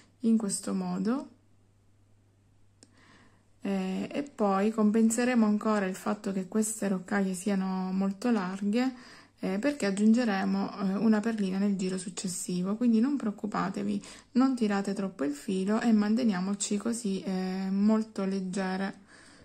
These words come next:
quando lavoriamo. Quindi ancora due roccaie insieme e ripetete questo passaggio fino, fino alla fine. Aiuto.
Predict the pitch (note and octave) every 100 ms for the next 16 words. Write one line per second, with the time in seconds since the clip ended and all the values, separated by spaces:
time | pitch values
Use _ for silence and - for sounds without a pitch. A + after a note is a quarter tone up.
0 | - - A3+ G3+ G3 F#3+ F#3+ F#3 - G#3+
1 | A3 A3+ G#3+ G#3 G3 - G#3 G#3+ A#3 A3+
2 | G#3 G#3 G#3+ G3+ - A3 G#3 G3+ C4+ D4
3 | - G3 F#3+ G3 A#3 D#4+ - _ _ _
4 | _ _ - - _ _ A3 G#3 - _
5 | _ _ - A3 B3 C4+ A#3 G#3 G3+ G#3+
6 | G#3+ G3+ A3+ B3 - G3 F#3+ F#3+ G#3+ A3
7 | - G3+ G3 G3 - - _ _ - _
8 | - _ _ _ _ _ _ _ _ _
9 | _ _ _ - - G3+ F#3 F#3 - F#3+
10 | F3+ F3+ - - - - - - - _
11 | _ _ _ _ _ _ _ _ _ _
12 | _ _ _ _ _ _ _ _ _ _
13 | _ _ _ _ _ _ _ _ _ -
14 | A#3 G#3+ G3+ F#3+ G3+ D#4